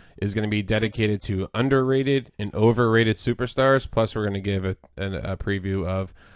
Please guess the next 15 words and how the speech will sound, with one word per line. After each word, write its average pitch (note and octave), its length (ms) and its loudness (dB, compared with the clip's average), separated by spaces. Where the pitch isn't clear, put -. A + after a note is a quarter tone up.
this G#2+ 220 -2
coming G#2 280 -4
Sunday's G2 420 -6
last G#2 340 -2
pay-per-view F#2+ 360 -4
of F#2 40 -6
the F#2 80 -6
year, F#2 180 -4
Tables, F#2 380 -6
Ladders, F2+ 240 -6
and F2 100 -12
Chairs, F#2 460 -4
Enter G2+ 220 -6
the F#2+ 120 -14
Storm A#2 560 -6